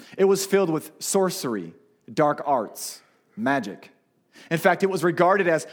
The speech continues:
one of the most hospitable places for magicians and sorcerers and people looking to capitalize from their magic. It was one of the most hospitable places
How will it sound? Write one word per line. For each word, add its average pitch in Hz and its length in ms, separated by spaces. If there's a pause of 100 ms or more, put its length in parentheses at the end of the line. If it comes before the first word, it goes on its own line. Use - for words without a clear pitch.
one 185 120
of 180 40
the 170 60
most 165 200
hospitable 202 520
places 180 340
for - 120
magicians 175 680 (160)
and 131 120
sorcerers 165 600
and 131 140
people 156 260
looking 143 280
to 123 180 (260)
capitalize 165 760
from 156 160
their 156 160
magic. 160 540 (160)
It 139 60
was 143 120
one 147 80
of 143 60
the 139 60
most 135 140
hospitable 165 460
places 127 460